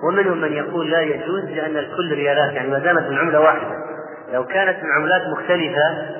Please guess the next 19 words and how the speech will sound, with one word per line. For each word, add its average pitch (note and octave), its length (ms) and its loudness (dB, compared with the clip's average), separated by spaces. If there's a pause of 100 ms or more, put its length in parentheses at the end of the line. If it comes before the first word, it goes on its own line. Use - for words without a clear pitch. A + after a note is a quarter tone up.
(180)
يجوز D#3 320 0
التفاوت، C#3+ 640 -2
ممكن G#3 320 -2
تشتري D#3 420 -6
مثلًا D3 420 -8 (680)
دولار D#3 540 4 (500)
بأربعة E3 480 2
ريال، C3+ 260 -8 (880)
واحد F3+ 220 2 (100)
بأربعة C#3 460 -2 (280)
بشرط F3+ 300 0
التقابض، E3+ 540 0 (1200)
ريال F3+ 540 2 (480)
بمائة F3 420 0
ليرة C#3+ 260 0 (800)
بشرط E3+ 280 -4
التقابض. - 800 -2 (680)
فتفاوت F#3 600 0
العدد E3 560 -2